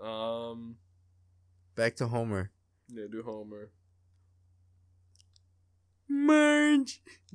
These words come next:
Speaker 1: <laughs>
Speaker 2: Marge. Mm.
Speaker 1: Dude.
Speaker 2: Mm, donuts.
Speaker 1: Do Stan from American Dad.
Speaker 2: Who's Stan? Is that the dad?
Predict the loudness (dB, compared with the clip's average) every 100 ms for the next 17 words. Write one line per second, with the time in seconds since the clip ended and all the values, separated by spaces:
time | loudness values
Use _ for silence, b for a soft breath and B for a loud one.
0 | -16 -14 -12 -10 2 4 6 6 8 10
1 | 8 6 6 8 8 8 4 -12 _ _
2 | _ _ _ _ _ _ _ _ _ -8
3 | -4 -2 -4 -6 -10 _ _ _ _ _
4 | _ _ _ _ _ _ _ -14 -10 -4
5 | -2 -2 -2 -2 -4 -6 -10 _ _ -6
6 | -2 -2 0 0 -2 -6 -10 -16 -20 -16
7 | -10 -8 -6 -6 -4 -4 -4 -8 -8 -10
8 | -8 -10 -10 -12 -6 -2 -2 -4 -8 _
9 | _ _ _ _ _ _ _ -20 -20 -14
10 | -12 -12 -12 -16 _ -10 -8 -8 -4 -2
11 | -2 -4